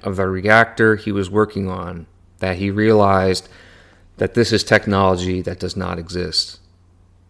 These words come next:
I mean, this, that's crazy to think about. So, this was a small reactor with a hemisphere about the size of a basketball on a metal plate,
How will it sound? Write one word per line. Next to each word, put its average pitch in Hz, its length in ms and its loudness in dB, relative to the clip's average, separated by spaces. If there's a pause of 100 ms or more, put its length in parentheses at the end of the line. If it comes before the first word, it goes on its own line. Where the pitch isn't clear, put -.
(640)
I 95 100 -4
mean, 95 320 -2 (320)
this, - 280 0
that's - 340 0
crazy 95 540 0 (120)
to - 80 -14
think 95 220 -8
about. 85 400 -12 (560)
So, 87 320 -6 (200)
this 117 200 0
was 127 120 2
a 104 80 -2
small 113 440 2
reactor 110 840 2 (460)
with 101 200 -4
a 98 60 0
hemisphere 95 760 -2
about 95 320 -2
the 95 60 -8
size 98 520 2
of 90 100 -6
a 92 80 -6
basketball 92 840 -2 (140)
on 92 140 -8
a 90 60 -8
metal 107 320 4
plate, 90 400 -4